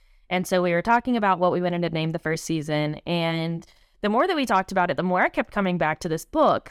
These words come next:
that I had read a while back, and it was called A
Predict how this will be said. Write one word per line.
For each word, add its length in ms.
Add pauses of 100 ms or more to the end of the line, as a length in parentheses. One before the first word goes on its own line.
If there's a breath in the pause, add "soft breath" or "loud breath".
that 340
I 280
had 460
read 460
a 100
while 340
back, 500 (120)
and 480
it 120
was 440 (100)
called 520
A 380